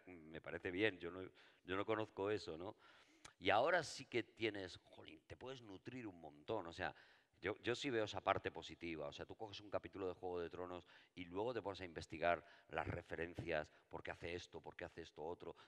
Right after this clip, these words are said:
de dónde viene, si literariamente esto ya ha salido en algún sitio y él y, y Martin lo ha retomado y demás. Eh,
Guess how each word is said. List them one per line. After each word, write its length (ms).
de 120
dónde 280
viene, 440
si 340
literariamente 840
esto 200
ya 220
ha 60
salido 400
en 80
algún 260
sitio 500
y 120
él 260
y, 340
y 80
Martin 400
lo 120
ha 40
retomado 600
y 80
demás. 320
Eh, 540